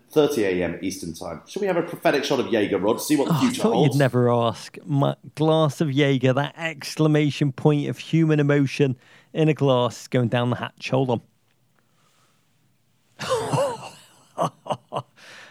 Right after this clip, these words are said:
Speaker 2: Honestly, that is one way to get rid of the Sehnsucht, is with, oh, a shot of Jägermeister.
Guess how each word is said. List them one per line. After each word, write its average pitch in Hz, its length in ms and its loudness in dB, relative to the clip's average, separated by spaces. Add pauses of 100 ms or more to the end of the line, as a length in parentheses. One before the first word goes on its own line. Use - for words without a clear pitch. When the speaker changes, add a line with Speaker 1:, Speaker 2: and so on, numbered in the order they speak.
(140)
Speaker 2:
Honestly, 143 420 0
that 147 340 -2 (680)
is 127 200 -2
one 139 240 2
way 123 160 0 (140)
to - 100 -10
get 131 180 0
rid 127 160 0
of 123 80 -2
the 110 80 -6
Sehnsucht, - 880 0 (840)
is 127 160 -6
with, 131 260 2 (340)
oh, - 720 -12
a 147 60 -14
shot 135 380 -2
of 120 80 -4
Jägermeister. 123 880 -2